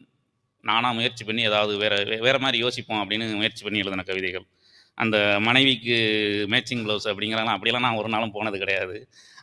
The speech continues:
அது, அந்த மாதிரியான ஆண்களை நான் பார்த்திருக்கிறேன் அப்படிங்கிறதுனால எனக்கு சில அனுபவங்கள் உண்டுங்கிறதுனால எனக்கு அதை வச்சு எழுதணும்னு தோணுச்சு. ஆ, அதனால தான் அந்த மாதிரி இருக்குது. அப்புறம் வந்து தேநீர் கடை, அதுவுமே கிட்டத்தட்ட ஒரு பரீட்சார்ந்த முயற்சி தான். அந்த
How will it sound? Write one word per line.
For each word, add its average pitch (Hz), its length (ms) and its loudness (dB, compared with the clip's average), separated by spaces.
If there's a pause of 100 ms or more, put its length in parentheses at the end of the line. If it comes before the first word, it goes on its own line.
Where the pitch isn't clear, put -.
அது, 117 280 2
அந்த 123 200 2
மாதிரியான 151 360 6
ஆண்களை 139 300 4
நான் 110 220 0
பார்த்திருக்கிறேன் 110 640 2
அப்படிங்கிறதுனால 107 640 0
எனக்கு 104 300 0
சில 101 160 -6
அனுபவங்கள் 107 400 -4
உண்டுங்கிறதுனால 101 540 -2
எனக்கு 104 220 0
அதை 95 140 -2
வச்சு 104 200 -4
எழுதணும்னு 104 360 -4
தோணுச்சு. 98 380 -10 (640)
ஆ, 104 240 2 (280)
அதனால 123 540 2
தான் 135 280 6
அந்த 110 180 2
மாதிரி 104 240 0
இருக்குது. 95 200 -4
அப்புறம் 117 260 -2
வந்து 127 80 0
தேநீர் 147 320 6
கடை, 113 260 4
அதுவுமே 156 320 2
கிட்டத்தட்ட 113 360 -2
ஒரு 101 180 -2
பரீட்சார்ந்த 104 460 -2
முயற்சி 95 320 -10
தான். 92 140 -12
அந்த 95 500 -4